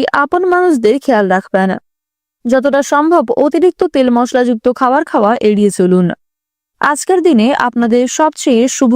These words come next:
রং হচ্ছে বেগুনি, সবচেয়ে শুভ সংখ্যা চৌত্রিশ, সবচেয়ে শুভ দিক হচ্ছে পূর্ব দিক, শুভ রত্ন হচ্ছে পান্না, সবচেয়ে শুভ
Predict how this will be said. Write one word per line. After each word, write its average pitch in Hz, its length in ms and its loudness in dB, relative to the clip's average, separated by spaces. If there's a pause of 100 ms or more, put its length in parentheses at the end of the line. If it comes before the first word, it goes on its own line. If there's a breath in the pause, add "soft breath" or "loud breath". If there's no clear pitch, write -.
(100)
রং 262 260 0
হচ্ছে 339 440 -2
বেগুনি, 185 520 0 (480 soft breath)
সবচেয়ে 247 580 0
শুভ 302 240 0 (140)
সংখ্যা 277 520 0
চৌত্রিশ, 190 640 -2 (540)
সবচেয়ে 302 600 0
শুভ 254 260 0 (100)
দিক 285 280 0
হচ্ছে 320 420 0
পূর্ব 240 360 0
দিক, 185 340 -2 (480 loud breath)
শুভ 269 300 0
রত্ন 277 380 0
হচ্ছে 349 380 0
পান্না, 175 460 -2 (540)
সবচেয়ে 330 560 0
শুভ 277 240 0